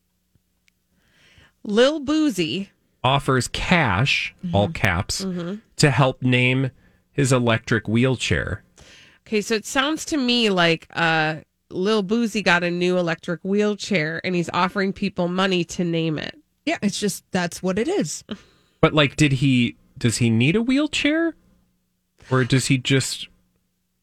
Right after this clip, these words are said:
Speaker 1: I don't know, Bradley. I don't know that I would know Lil Boozy if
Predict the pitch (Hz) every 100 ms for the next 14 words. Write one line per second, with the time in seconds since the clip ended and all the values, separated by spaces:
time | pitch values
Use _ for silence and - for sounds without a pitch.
0 | _ - 220 240 190 156 - 143 143 123
1 | 123 - - - - - - 196 214 233
2 | 226 196 190 175 175 175 151 156 160 170
3 | 175 165 160 156 156 165 156 156 160 165
4 | 160 165 175 165 - 151 - - -